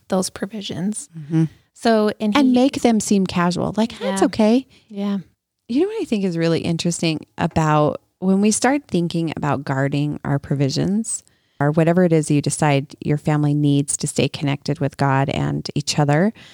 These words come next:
Speaker 2: when we decide what that is and we start to guard it, I, all of a sudden, it really does change your whole perspective. Like in verse fifteen, they were, f-, they feared being cut off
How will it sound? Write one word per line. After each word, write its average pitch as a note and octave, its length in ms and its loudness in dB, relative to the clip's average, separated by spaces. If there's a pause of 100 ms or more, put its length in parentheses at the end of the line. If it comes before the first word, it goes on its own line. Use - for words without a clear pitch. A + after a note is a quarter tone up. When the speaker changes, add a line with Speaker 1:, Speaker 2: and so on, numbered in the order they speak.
(600)
Speaker 2:
when F3 100 -2
we G3 100 4
decide E3+ 600 2
what D#3+ 180 -2
that D3+ 180 0
is B2+ 320 0
and C#3 80 -2
we C#3+ 60 -2
start E3 240 -2
to - 80 -6
guard C#3+ 400 0
it, G#3+ 260 0 (720)
I, F#3+ 260 0 (280)
all F#3 180 2
of A3 80 2
a B3 80 4
sudden, D#3 720 0 (500)
it F3+ 180 0
really F3+ 380 2
does E3+ 420 2
change D#3 440 0
your D3+ 80 2
whole D#3 280 -2
perspective. - 920 -4
Like E3 200 -2
in E3 140 0
verse F3 220 2
fifteen, - 420 -2
they E3 160 2
were, A#3+ 260 2
f-, - 480 -14
they F#3 160 0
feared G#3 840 2
being E3+ 340 0
cut - 420 -4
off C#3 480 -4